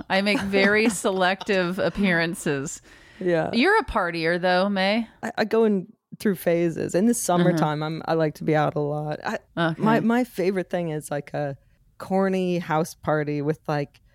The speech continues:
Speaker 2: that's a little
Speaker 1: Mm.
Speaker 2: sloppy and people are
Speaker 1: Mm.
Speaker 2: dancing and uninhibited and, and
Speaker 1: Yes.
Speaker 2: like,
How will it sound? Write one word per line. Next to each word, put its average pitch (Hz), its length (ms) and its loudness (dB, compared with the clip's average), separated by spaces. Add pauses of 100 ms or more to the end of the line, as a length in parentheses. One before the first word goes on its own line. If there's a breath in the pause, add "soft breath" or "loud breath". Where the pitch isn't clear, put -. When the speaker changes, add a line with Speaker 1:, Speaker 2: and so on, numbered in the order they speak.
(340)
Speaker 2:
that's 180 160 -2
a 139 40 2
little 135 220 4
Speaker 1:
Mm. - 20 -2
Speaker 2:
sloppy 165 760 0
and 156 380 -2
people 170 200 0
are 160 80 4
Speaker 1:
Mm. 127 100 2
Speaker 2:
dancing 156 600 0
and 151 180 -4
uninhibited 147 800 -2
and, 151 220 -4
and 160 220 -2
Speaker 1:
Yes. 127 260 -2
Speaker 2:
like, - 160 -6